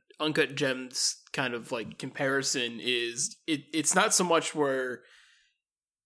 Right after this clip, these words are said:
you know, I, there is, there, there are so many, but it's, like, in, in such subtle, more, like, micro details that, that kind of those comparisons really, um, shine. Like,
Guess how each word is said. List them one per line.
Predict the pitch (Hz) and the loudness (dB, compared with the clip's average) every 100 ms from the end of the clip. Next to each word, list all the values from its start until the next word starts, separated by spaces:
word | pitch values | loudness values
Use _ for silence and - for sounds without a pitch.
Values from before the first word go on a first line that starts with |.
| _ | _
you | 196 | 2
know, | 254 | 4
I, | 254 233 | 2 2
there | 240 302 349 | 4 6 8
is, | 311 | 6
there, | 190 233 208 | 6 6 6
there | 208 | 6
are | 277 262 | 8 8
so | - 185 | 8 6
many, | 143 123 | 6 6
but | 147 | 6
it's, | 170 202 | 8 8
like, | 175 | 6
in, | 170 - | 4 2
in | 165 | 0
such | 151 214 | 2 4
subtle, | - - 196 180 180 170 151 | 6 6 6 8 8 8 8
more, | 147 156 151 | 6 8 8
like, | 135 | 6
micro | 131 131 135 147 | 4 2 4 2
details | 131 135 123 123 113 110 | 2 0 0 -2 -2 -4
that, | 117 82 - - | -4 -6 -2 0
that | 107 - | 0 2
kind | 147 123 | 2 2
of | |
those | 120 120 117 | 0 0 0
comparisons | - 139 143 131 123 127 117 | 0 -2 0 0 -2 -6 -4
really, | 123 120 113 107 _ _ _ _ _ | -4 -2 -6 -8 _ _ _ _ _
um, | - 123 110 104 101 - | 0 2 2 -2 -8 -4
shine. | - - 139 117 107 110 | 2 4 6 4 0 -4
Like, | 131 120 110 - | 0 0 0 -8